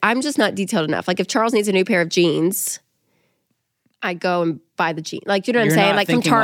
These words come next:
Speaker 1: Target
Speaker 2: "Is
Speaker 1: or
Speaker 2: this
Speaker 1: whatever.
Speaker 2: more expensive than the female?"
Speaker 1: Yeah,
Speaker 2: Yeah.
Speaker 1: I, I don't have, I, I didn't have that quite of, like, a, yes, side by
Speaker 2: That's fair.
Speaker 1: side.
Speaker 2: It's like
Speaker 1: Man.
Speaker 2: conspiracy theories. You
Speaker 1: How
Speaker 2: start
Speaker 1: about
Speaker 2: to
Speaker 1: you?
Speaker 2: notice it.
Speaker 1: Do you fe-,
Speaker 2: I've
Speaker 1: yeah,
Speaker 2: de-, I've for
Speaker 1: exactly.
Speaker 2: sure noticed it 'cause, m-, like, my wife will go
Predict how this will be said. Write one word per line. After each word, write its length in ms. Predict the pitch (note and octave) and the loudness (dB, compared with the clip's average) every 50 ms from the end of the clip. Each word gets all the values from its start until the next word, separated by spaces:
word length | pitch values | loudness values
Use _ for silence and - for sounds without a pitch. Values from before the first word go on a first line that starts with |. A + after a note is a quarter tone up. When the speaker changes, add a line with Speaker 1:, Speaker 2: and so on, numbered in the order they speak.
| - G3 | 2 2
Speaker 1:
Target 80 | G3+ G3+ | 0 2
Speaker 2:
"Is 60 | F#3+ | 2
Speaker 1:
or 20 | F#3+ | 2
Speaker 2:
this 80 | B3 | 2
Speaker 1:
whatever. 260 | G3+ G3 F#3+ F3+ F#3+ A3+ | 2 2 2 4 4 2
Speaker 2:
more 40 | B3 | 2
expensive 460 | - A3+ - A#3+ A#3+ A#3+ - C#4 A#3+ | 0 0 0 0 0 0 0 0 2
than 140 | F#3 D3+ C3 | 2 2 2
the 140 | B2 A#2+ A#2+ | 2 0 0
female?" 360 | - - E3 F#3 A3 A#3+ C4 | 0 -2 0 0 2 2 4
Speaker 1:
Yeah, 180 | A#3+ G3+ F3 - | 4 4 2 2
Speaker 2:
Yeah. 120 | - G#3+ - | 0 -2 -2
Speaker 1:
I, 220 | - G3+ G3 F#3+ - | -2 -4 -4 -4 -4
I 100 | - G#3 | -2 -2
don't 160 | G#3+ G#3 G3+ | -2 -4 -4
have, 200 | A3+ A3 F#3+ - | -4 -6 -4 -2
I, 160 | - G3 G#3 - | -2 -2 -2 0
I 60 | - A3+ | 0 0
didn't 180 | A#3 B3 D4 | 0 2 2
have 140 | D#4+ A#3 G3 | 0 2 2
that 200 | G3+ F#3 - - | 0 0 -2 -4
quite 300 | - - G3+ F#3+ F#3 F3+ | -4 -2 0 0 0 0
of, 80 | F3+ E3 | -2 -2
like, 240 | E3+ E3 E3+ - - | -2 -2 -2 -2 -2
a, 340 | E3 D#3+ D3 C#3+ D3+ E3 - _ _ _ _ _ _ - | -2 0 0 0 -2 -4 -8 _ _ _ _ _ _ -10
yes, 260 | G3+ F3+ F#3 D3+ E3+ | -4 -4 -4 -4 -4
side 260 | - - - G#3 F#3+ D3+ | -8 -6 -2 -2 0 0
by 80 | C3+ E3 | 0 -2
Speaker 2:
That's 100 | F3 - | -2 -2
fair. 120 | - E3 | -2 0
Speaker 1:
side. 360 | D#3+ E3 F3+ G#3 A3 B3 - _ _ - | 0 0 0 0 -2 -4 -8 _ _ -18
Speaker 2:
It's 140 | - - | -12 -10
like 100 | D3+ C#3+ | -8 -8
Speaker 1:
Man. 80 | F3 D#3 | -8 -8
Speaker 2:
conspiracy 480 | D#3 C3+ - - D#3+ E3+ E3 - C#3 A#2 | -10 -10 -8 -6 -6 -6 -4 -4 -6 -6
theories. 300 | - A2+ G#2+ G#2+ A2 - | -6 -6 -6 -6 -6 -4
You 60 | B2 A#2+ | -4 -2
Speaker 1:
How 60 | A3+ | -2
Speaker 2:
start 140 | - - G3 | -2 -2 -2
Speaker 1:
about 40 | |
Speaker 2:
to 60 | A#3 C4 | -2 0
Speaker 1:
you? 60 | B3 | 0
Speaker 2:
notice 280 | B2+ D3+ D#3+ D3+ - - | 0 0 -2 -4 -4 -6
it. 140 | - - - - | -8 -8 -8 -8
Speaker 1:
Do 100 | - G3 | -6 -4
you 120 | F#3 G3 | -4 -4
fe-, 140 | - - - - - | -4 -8 -10 -6 -2
Speaker 2:
I've 200 | D3 F3+ G3 E3+ | 0 0 2 2
Speaker 1:
yeah, 140 | F#3 F3 E3+ | 2 2 2
Speaker 2:
de-, 60 | - - | 0 0
I've 180 | D#3+ F#3+ G3 | 0 -2 0
for 100 | - G#3 | 0 -2
Speaker 1:
exactly. 40 | G3 E3 | -2 0
Speaker 2:
sure 180 | - F3 D#3 | 0 0 2
noticed 340 | C#3+ C3+ C3 B2 B2 - - | 2 0 0 -2 -4 -4 -6
it 160 | G2+ - - _ _ _ | -8 -8 -8 _ _ _
'cause, 240 | - C#3 B2+ B2 A#2+ | -4 -2 -2 -2 -4
m-, 160 | B2 B2 A2+ - - | -6 -8 -6 -6 -4
like, 220 | C3 A#2+ A#2 - | -4 -4 -4 -2
my 180 | B2+ A#2+ A#2+ A#2 | -4 -2 0 0
wife 260 | A#2 A2+ A#2 - - | 0 -2 -2 -4 -4
will 80 | B2+ | -2
go 260 | A#2 A#2 A2+ A2+ A2+ | -2 0 -2 -2 -4